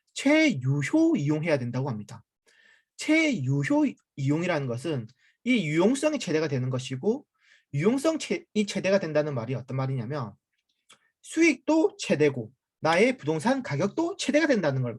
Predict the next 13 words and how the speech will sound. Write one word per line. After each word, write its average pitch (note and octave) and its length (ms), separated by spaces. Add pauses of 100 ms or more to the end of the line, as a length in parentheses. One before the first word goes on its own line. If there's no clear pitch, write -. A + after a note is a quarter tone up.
이야기합니다. C3 640 (680)
그러면 F3 640 (340)
우리가 A#3+ 320
이 A3 380 (500)
최유효 A3 560
이용을 D#3 320
하려면 A#2 500 (680)
토지 D#4+ 460
이용의 D#3 460 (200)
집약도가 F#3+ 640
어떻게 B3+ 380
돼야 G3 140
될까요? G#2+ 360